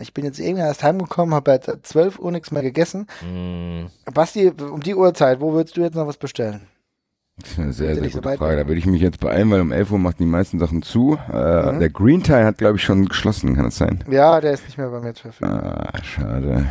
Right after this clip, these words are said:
Speaker 3: Was, ja, hm.
Speaker 1: Aber halt kein Burger, kein Bock auf Burger King.
Speaker 2: Nee, Burger,
Speaker 3: Nee,
Speaker 2: Burger würde
Speaker 3: nee,
Speaker 2: ich
Speaker 3: nee,
Speaker 2: nicht.
Speaker 3: Burger und Pizza würde ich auch nicht machen. Ich würde trotzdem gucken, ob,
Speaker 1: Nur
Speaker 3: ich würde mir
Speaker 1: so
Speaker 3: vielleicht
Speaker 1: Thai.
Speaker 3: Pa-,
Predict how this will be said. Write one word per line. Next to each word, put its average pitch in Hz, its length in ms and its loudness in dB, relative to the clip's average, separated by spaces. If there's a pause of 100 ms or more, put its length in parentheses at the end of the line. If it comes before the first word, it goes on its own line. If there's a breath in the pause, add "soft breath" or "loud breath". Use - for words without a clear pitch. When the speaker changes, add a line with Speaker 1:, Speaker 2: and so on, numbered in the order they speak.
Speaker 3:
Was, - 320 -2
ja, 65 400 4
hm. 71 320 0
Speaker 1:
Aber 127 120 -4
halt 143 120 0
kein 139 160 -6
Burger, 143 340 2 (240)
kein 139 200 -8
Bock 147 160 -6
auf 135 140 -8
Burger 143 260 -4
King. - 140 -10
Speaker 2:
Nee, 92 260 0
Burger, 101 560 2
Speaker 3:
Nee, 82 160 4
Speaker 2:
Burger 76 180 2
würde 78 120 4
Speaker 3:
nee, 78 160 4
Speaker 2:
ich 76 40 0
Speaker 3:
nee, 78 200 2
Speaker 2:
nicht. 87 80 -6
Speaker 3:
Burger 90 280 4
und 95 100 4
Pizza 107 360 2
würde 87 160 0
ich 82 100 0
auch 73 80 0
nicht 104 140 -2
machen. 101 240 0
Ich 85 120 -6
würde 95 520 -2 (640 soft breath)
trotzdem 82 320 -8
gucken, 82 280 -6
ob, 80 120 -4 (1040 soft breath)
Speaker 1:
Nur 143 100 -8
Speaker 3:
ich - 80 -2
würde - 140 2
mir 160 40 0
Speaker 1:
so 143 100 2
Speaker 3:
vielleicht 165 200 2
Speaker 1:
Thai. 131 80 2
Speaker 3:
Pa-, - 140 -12